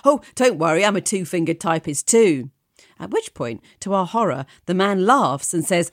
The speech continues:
"Yes, I definitely am," holding up his hands, which only had three fingers between them. I had no idea how much, how Mum hadn't noticed at that close range.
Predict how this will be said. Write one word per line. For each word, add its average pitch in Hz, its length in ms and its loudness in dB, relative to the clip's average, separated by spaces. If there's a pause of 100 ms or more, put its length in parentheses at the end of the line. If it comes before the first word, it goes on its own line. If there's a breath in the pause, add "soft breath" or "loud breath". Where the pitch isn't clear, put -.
(140 soft breath)
"Yes, - 320 2 (180 loud breath)
I 220 160 4
definitely 165 440 0
am," 170 300 0 (180 soft breath)
holding 175 320 0
up 160 120 -4
his 165 160 -6
hands, 165 480 -2 (140 soft breath)
which 180 140 -6
only 214 220 4
had 180 180 -2
three 220 340 -2
fingers 262 400 0
between 247 440 2
them. 151 340 -2
I 202 340 -2
had 339 180 2
no 403 240 2
idea 370 320 4
how 269 140 2
much, 240 280 -2
how 233 180 0
Mum 247 260 2
hadn't 196 280 -4
noticed 226 360 0
at 156 60 -8
that - 180 2
close 175 320 -2
range. 202 540 0